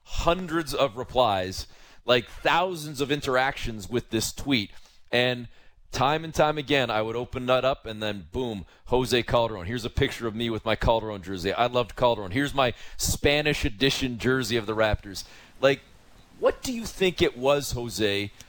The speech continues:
about you, the way you played, your personality? What was it that you think drew you to the fan base so much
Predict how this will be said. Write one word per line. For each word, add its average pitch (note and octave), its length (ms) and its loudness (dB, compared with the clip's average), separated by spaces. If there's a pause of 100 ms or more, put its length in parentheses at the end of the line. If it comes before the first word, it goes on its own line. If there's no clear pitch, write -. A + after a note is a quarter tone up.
(160)
about B2+ 480 2
you, D3+ 560 -10 (800)
the B2 80 -8
way B2 200 2
you A#2+ 280 -6
played, F3+ 640 2 (580)
your B2 140 -2
personality? D#3 800 0
What D#3+ 360 -8
was E3 260 2
it C#3+ 140 -6
that B2 160 4 (120)
you E3 300 -10
think A2 560 -4 (340)
drew B2+ 360 -10
you C3+ 560 -10
to C3 100 0
the A2+ 140 -2
fan C#3 460 0
base B2+ 260 0
so B2 200 -6
much A#2+ 380 0